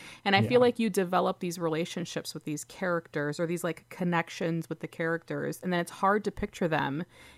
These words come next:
Speaker 1: in another role, like, so soon after that. But I liked Hill House more.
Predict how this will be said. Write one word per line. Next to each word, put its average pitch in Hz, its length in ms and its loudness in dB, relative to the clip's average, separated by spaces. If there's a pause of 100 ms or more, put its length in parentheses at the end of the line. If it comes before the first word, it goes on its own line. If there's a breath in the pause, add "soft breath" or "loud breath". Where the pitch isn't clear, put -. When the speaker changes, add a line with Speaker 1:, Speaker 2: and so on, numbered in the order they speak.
(140 soft breath)
Speaker 1:
in 190 120 4
another 165 380 4
role, 156 360 4
like, 147 300 -4
so - 300 -2
soon 160 340 -2
after 147 420 -2
that. 285 420 4 (800 loud breath)
But 214 100 8
I 214 120 12
liked 254 200 6
Hill 180 200 4
House - 340 0
more. - 300 -6